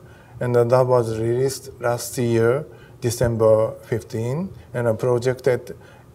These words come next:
end of life will be, uh, January twenty nineteen.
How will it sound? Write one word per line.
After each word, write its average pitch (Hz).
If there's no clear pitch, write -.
end 120
of 113
life 113
will 120
be, 110
uh, 101
January 110
twenty 110
nineteen. 107